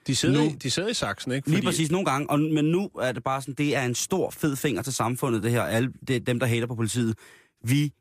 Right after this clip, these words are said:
Speaker 2: kan bruge reol. Vi har endda installeret kalendersystem
Speaker 1: Ja.
Speaker 2: på reolen.
Speaker 1: Men
Speaker 2: Jeg
Speaker 1: ved du hvad,
Speaker 2: synes, nu,
Speaker 1: Simon?
Speaker 2: nu får folk, øh, nu får folk, hvad hedder det, svar på tiltale, synes jeg, i, for, i, i den her situation med, hvad kan vores, det danske politi?
Speaker 1: Der burde jo være,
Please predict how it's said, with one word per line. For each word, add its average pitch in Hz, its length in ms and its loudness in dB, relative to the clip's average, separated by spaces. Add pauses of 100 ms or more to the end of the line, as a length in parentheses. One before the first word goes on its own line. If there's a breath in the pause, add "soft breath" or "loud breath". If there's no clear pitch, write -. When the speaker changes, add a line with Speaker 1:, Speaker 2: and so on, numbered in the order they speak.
(100)
Speaker 2:
kan 127 320 -2
bruge 123 360 2
reol. 127 440 0 (240 soft breath)
Vi 120 100 2
har 110 160 0
endda 117 340 0
installeret 110 760 0
kalendersystem 110 1200 -2
Speaker 1:
Ja. - 80 -2
Speaker 2:
på 110 200 0 (180)
reolen. 101 320 0 (320 soft breath)
Speaker 1:
Men 151 120 2
Speaker 2:
Jeg 127 60 4
Speaker 1:
ved - 60 4
du - 80 2
hvad, 156 120 4
Speaker 2:
synes, 143 100 -2
nu, 165 100 4
Speaker 1:
Simon? 170 160 2
Speaker 2:
nu 170 280 -2
får 165 100 -2
folk, 143 300 -2 (120)
øh, 113 340 0
nu 131 80 0
får 139 120 -2
folk, 127 280 -2
hvad 127 120 -2
hedder 110 200 0
det, 98 400 -2
svar 110 180 -2
på 110 80 -4
tiltale, 104 420 -2
synes 98 200 -2
jeg, 87 100 -6
i, - 40 -10
for, - 180 -4
i, - 120 -4
i - 120 -4
den 101 100 2
her 101 80 2
situation 95 380 -2
med, 101 140 2
hvad 110 180 2
kan 104 220 -2
vores, 101 160 0 (120)
det 110 80 -2
danske 95 260 -4
politi? 95 380 -4
Speaker 1:
Der 143 100 4
burde 156 280 0
jo 180 80 2
være, 135 360 0